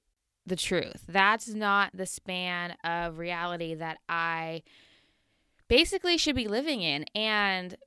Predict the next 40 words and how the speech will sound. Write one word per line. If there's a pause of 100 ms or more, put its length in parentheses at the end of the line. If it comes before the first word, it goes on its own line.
(260)
okay,
so
bringing
it
back
to
Spain,
I
don't
wanna
get
a, (260)
<laughs>
I
don't
wanna
get (100)
too
weird, (320)
too
quick, (180)
okay? (540)
So
like
I
was
saying
before,
that
relationship
that
you
have
with
people
or
your
surroundings
or
whatever,